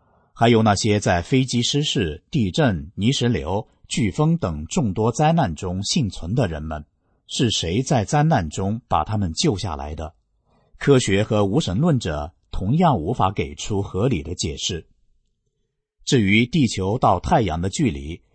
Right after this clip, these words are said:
和地球围绕太阳的公转速度、太阳平稳的亲和聚变等，又是谁精准计算和安排的？是谁在推动它们？宇宙的黑洞有什么？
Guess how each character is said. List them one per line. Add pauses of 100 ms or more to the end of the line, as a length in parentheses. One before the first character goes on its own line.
(100)
和
地
球
围
绕
太
阳
的
公
转
速
度、 (480)
太
阳
平
稳
的
亲
和
聚
变
等， (420)
又
是
谁
精
准
计
算
和
安
排
的？ (560)
是
谁
在
推
动
它
们？ (520)
宇
宙
的
黑
洞
有
什
么？